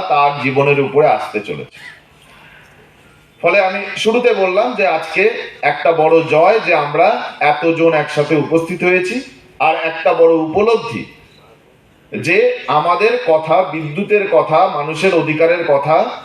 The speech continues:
সংবাদপত্রের প্রথম পাতায়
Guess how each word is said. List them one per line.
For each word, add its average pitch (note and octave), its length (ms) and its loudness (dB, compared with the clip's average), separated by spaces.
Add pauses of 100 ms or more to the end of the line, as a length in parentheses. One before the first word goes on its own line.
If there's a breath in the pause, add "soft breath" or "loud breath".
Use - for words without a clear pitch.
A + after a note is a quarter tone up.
(540)
সংবাদপত্রের F#3+ 1120 0 (140)
প্রথম E3+ 320 0 (260)
পাতায় D#3 480 2